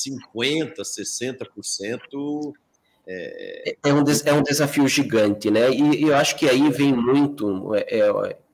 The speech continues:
Speaker 2: tanto pra nós, nós já fizemos, fizemos já, é, é, bastante, entre aspas, né,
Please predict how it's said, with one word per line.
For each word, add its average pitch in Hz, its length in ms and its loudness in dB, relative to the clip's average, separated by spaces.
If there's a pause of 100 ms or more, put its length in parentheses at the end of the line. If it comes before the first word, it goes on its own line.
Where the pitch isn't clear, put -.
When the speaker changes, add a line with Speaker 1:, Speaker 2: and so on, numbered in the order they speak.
(140)
Speaker 2:
tanto 127 240 0
pra 127 220 2
nós, 117 400 4
nós 113 220 2
já 120 120 2
fizemos, 113 840 0
fizemos 113 480 0
já, 107 160 2 (300)
é, 117 300 -4
é, - 20 -6
bastante, 120 880 0 (420)
entre 113 340 0
aspas, 120 480 2
né, 110 140 4